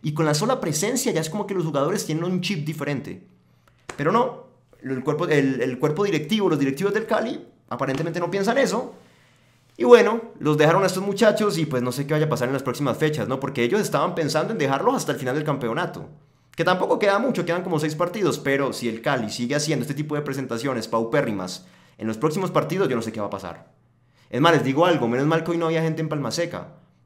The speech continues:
porque con lo que pasó hoy, viejo, Dios mío, si contra Patriota se metió la gente,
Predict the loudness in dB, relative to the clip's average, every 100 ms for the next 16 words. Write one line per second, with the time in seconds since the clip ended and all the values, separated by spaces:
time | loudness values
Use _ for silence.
0 | _ -2 0 0 -2 -2 -2 0 2 2
1 | 2 0 -2 -6 -12 -20 _ -6 0 2
2 | 2 2 0 -2 -4 -2 -2 0 -2 0
3 | -2 0 0 0 0 -2 -6 -8